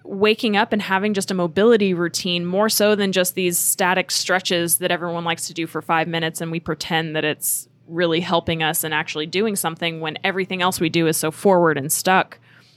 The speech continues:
Um, counteracting these built up over, you know, I have clients in their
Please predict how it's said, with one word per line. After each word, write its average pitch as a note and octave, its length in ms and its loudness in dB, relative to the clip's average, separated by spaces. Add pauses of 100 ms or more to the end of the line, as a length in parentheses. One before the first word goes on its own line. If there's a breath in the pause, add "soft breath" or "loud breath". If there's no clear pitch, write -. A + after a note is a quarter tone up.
(280 soft breath)
Um, D#3+ 460 -2
counteracting F#3 960 2 (1300 soft breath)
these G3+ 280 0
built G#3+ 440 0
up G#3+ 200 2
over, G3 580 4 (140 loud breath)
you A3 80 -2
know, G3+ 100 2
I G3+ 60 2
have G#3+ 200 -6
clients G#3+ 440 -4
in G3+ 100 -6
their G3 320 -4